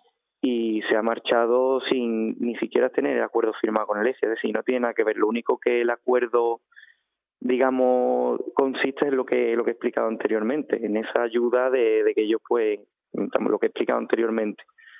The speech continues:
Entonces, claro, quiero dejar claro eso, que no tiene nada que ver con que ellos puedan coger el jugador que quieran de nosotros. Eso no es así. Al final, el jugador obviamente decide. Al final de temporada, el,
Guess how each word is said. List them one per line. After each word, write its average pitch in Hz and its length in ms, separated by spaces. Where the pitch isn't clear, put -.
Entonces, 120 260
claro, 127 380
quiero 113 200
dejar 123 240
claro 135 300
eso, 135 280
que 107 120
no 110 260
tiene 120 200
nada 120 120
que 123 120
ver 123 260
con 131 200
que 131 80
ellos 131 160
puedan 123 260
coger 113 240
el 104 80
jugador 107 400
que 113 120
quieran 107 360
de 104 200
nosotros. 104 540
Eso - 140
no 113 100
es 117 40
así. 117 300
Al 110 80
final, 107 380
el 123 140
jugador 120 320
obviamente 131 520
decide. 127 680
Al 101 80
final 110 260
de 120 80
temporada, 123 800
el, 117 340